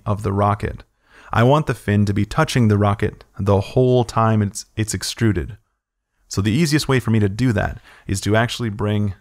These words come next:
the inside edge of the fin inside the body of the rocket. When I create the extrusion, SOLIDWORKS will,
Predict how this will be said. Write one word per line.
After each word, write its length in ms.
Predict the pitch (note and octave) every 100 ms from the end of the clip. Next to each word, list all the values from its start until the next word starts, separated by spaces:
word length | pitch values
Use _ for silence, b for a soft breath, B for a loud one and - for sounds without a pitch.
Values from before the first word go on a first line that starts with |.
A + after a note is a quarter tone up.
| _
the 240 | G2+ F#2+
inside 480 | C3 C3+ - B2 A#2 -
edge 180 | A2+
of 100 | G#2
the 100 | G2+
fin 420 | G2 G2 F#2+ G2 G2 _ _ _ _ -
inside 500 | A2 A2 - A2+ G#2
the 60 |
body 280 | G2 F#2+ G2+
of 80 | G2
the 100 | G2
rocket. 340 | G#2 G#2+ - - _ _ _ _ _ _ _ _ _ _
When 140 | A#2+
I 60 | A2+
create 280 | - D3+ D#3
the 80 | B2
extrusion, 520 | - D#3+ C3+ C3+ C3 B B
SOLIDWORKS 480 | - A#2+ A2 A2 -
will, 380 | G#2 G2+ G2